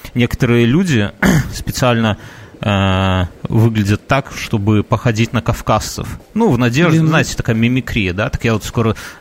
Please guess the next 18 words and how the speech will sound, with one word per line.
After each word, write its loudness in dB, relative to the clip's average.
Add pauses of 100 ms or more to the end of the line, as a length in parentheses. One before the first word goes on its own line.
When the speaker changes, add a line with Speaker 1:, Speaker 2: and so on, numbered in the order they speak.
Speaker 1:
думаю 4
Speaker 2:
А, 0
а 4
раньше 2
было 4
время, 2
когда -2
хотели -4
походить -2
на 4
монголов. 0
Speaker 1:
<laughs> -14 (600)
Ну, 6 (1040)
такой 2
анонс 4
исторического 0
подкаста -2
нашего. -6